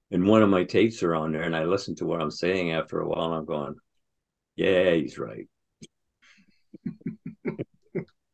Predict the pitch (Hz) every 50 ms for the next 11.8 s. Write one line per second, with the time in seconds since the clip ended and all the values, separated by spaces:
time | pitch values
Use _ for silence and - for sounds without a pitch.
0 | _ _ _ _ _ _ - - - - - - _ _ _ _ _ _ _ _
1 | _ _ - 202 160 - _ _ _ _ _ _ _ _ - 113 127 117 117 131
2 | - 95 92 95 92 92 90 - - - - - _ _ - 120 139 127 131 -
3 | 110 127 - - - 107 87 107 98 85 - - - _ - - 120 110 104 -
4 | - 117 113 113 117 123 123 110 - - 107 117 117 110 113 117 117 101 95 95
5 | 90 87 90 92 90 85 82 76 78 73 71 67 - _ _ _ _ - 151 -
6 | _ - 165 - - - 180 - - - - - - _ _ _ _ _ _ _
7 | _ _ _ _ - - 123 147 147 165 143 175 - - 139 123 143 147 160 214
8 | 254 - - 196 160 147 143 - - - _ _ - - 110 117 135 170 220 214
9 | - - 135 120 113 98 90 113 - - - 98 98 113 127 147 160 - - -
10 | 147 131 - 117 120 127 127 127 - 135 - - - 107 98 120 147 151 - -
11 | - - 101 98 107 98 92 92 98 107 107 110 85 69 -